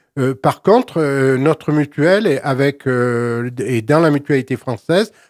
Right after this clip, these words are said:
nous travaillons actuellement à la mise en place de mutuelles communales, euh, de plus en plus. Euh, c'est parti des Alpes-de-Haute-Provence,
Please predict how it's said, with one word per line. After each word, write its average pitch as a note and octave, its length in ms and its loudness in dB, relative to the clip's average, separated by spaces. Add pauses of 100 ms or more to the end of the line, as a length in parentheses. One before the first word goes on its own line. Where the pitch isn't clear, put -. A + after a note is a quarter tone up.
nous D3 100 0
travaillons D#3 440 4
actuellement C#3+ 460 -2
à F#3 40 0
la D#3 140 2
mise C3 200 -2
en A#2+ 120 -2
place F3+ 420 -2 (320)
de C3 160 -2
mutuelles D3 400 0
communales, D3+ 580 -2 (840)
euh, B2 120 -2
de B2 120 -2
plus D3+ 240 0
en C#3+ 100 2
plus. D3 380 -6 (240)
Euh, A2+ 300 -4
c'est B2+ 120 -2
parti - 340 -4
des A2+ 140 -2
Alpes-de-Haute-Provence, C3 720 -2